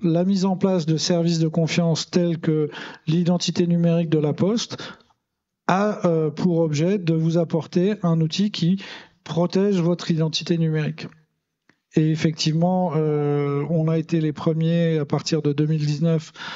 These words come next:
à avoir une identité numérique, euh, dont le niveau de sécurité était substantiel au sens d'eIDAS.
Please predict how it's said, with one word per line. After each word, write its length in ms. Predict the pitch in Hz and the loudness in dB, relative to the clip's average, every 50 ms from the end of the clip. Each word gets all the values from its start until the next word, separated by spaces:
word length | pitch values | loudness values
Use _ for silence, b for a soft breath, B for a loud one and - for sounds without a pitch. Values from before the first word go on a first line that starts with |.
| B B B | B B B
à 100 | - 165 | -2 0
avoir 320 | 156 151 156 160 156 156 156 | 2 2 2 2 2 0 0
une 80 | 151 | 0
identité 760 | 156 156 147 156 156 151 - - 156 - 160 160 160 156 151 147 | 0 0 2 0 0 0 -4 -4 -2 0 0 0 0 0 0 2
numérique, 640 | 151 151 151 151 156 156 156 160 156 156 156 - - | 2 2 2 2 2 2 2 0 -2 -4 -4 -4 -2
euh, 500 | 147 143 147 147 151 147 151 147 147 151 147 - _ B B B B B B B B - | -2 -2 -2 -2 -2 -4 -4 -6 -8 -10 -10 -14 _ B B B B B B B B -2
dont 80 | 160 | -2
le 60 | 156 | 0
niveau 220 | 160 165 160 160 165 | 2 0 0 0 0
de 60 | 156 | -2
sécurité 640 | - 170 160 - 170 156 160 160 160 175 170 165 160 | -2 -2 0 0 -2 -2 -2 -2 -2 0 0 0 0
était 200 | 156 160 156 135 | 0 0 -2 -2
substantiel 680 | - - 175 147 - - 180 170 - - 175 165 160 151 | -2 -2 -4 -4 0 0 0 0 2 0 0 2 2 0
au 60 | 143 | -2
sens 280 | - - 156 143 131 135 | -2 -2 -2 -2 0 0
d'eIDAS. 600 | 143 143 147 143 165 190 240 254 - - - | 0 0 0 2 0 0 0 0 -2 -6 -8